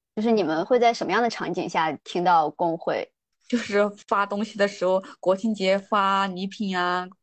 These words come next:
Speaker 2: 春节发大礼包啊，就工会发的嘛。因为那些礼品上面都印了富士康工会。
Speaker 1: 但是大家知道工会是做什么的吗？就是
Speaker 2: 可能就是服-，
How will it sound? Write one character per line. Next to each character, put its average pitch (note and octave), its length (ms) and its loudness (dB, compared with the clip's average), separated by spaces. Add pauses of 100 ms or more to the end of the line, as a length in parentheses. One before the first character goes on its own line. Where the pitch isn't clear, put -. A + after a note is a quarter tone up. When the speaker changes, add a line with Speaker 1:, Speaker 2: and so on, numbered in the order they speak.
(120)
Speaker 2:
春 G#3+ 240 -2
节 F#3 280 0
发 G3+ 180 0
大 G#3+ 140 -2
礼 F3 120 -4
包 F3+ 180 0
啊， F3+ 260 0 (340)
就 G#3 140 -4
工 G3+ 200 0
会 G3+ 160 0
发 F3+ 220 -2
的 F3 80 -6
嘛。 E3+ 180 -8 (480)
因 B3 200 2
为 C4+ 100 4
那 B3+ 80 0
些 C4 240 2
礼 G#3+ 160 0
品 B3 140 2
上 A#3+ 100 0
面 A3+ 140 2
都 A#3 140 2
印 A#3+ 220 0
了 F#3+ 140 2
富 F#3 160 -8
士 G#3+ 120 -2
康 G3 260 -4
工 G3 200 -2
会。 G#3 260 -4 (720)
Speaker 1:
但 C4 120 0
是 C4+ 80 0
大 C4 120 4
家 B3+ 120 4
知 B3+ 140 -4
道 B3 180 6 (100)
工 A#3+ 140 4
会 A#3+ 140 4
是 A3+ 140 -2
做 A#3 180 2
什 - 140 -4
么 - 160 -10
的 D3 120 -4
吗？ C#3 180 -4
就 - 140 -6
是 - 240 -8 (460)
Speaker 2:
可 - 160 -14
能 F#3 80 -8
就 G#3+ 100 -8
是 B3 120 0
服-， - 200 -10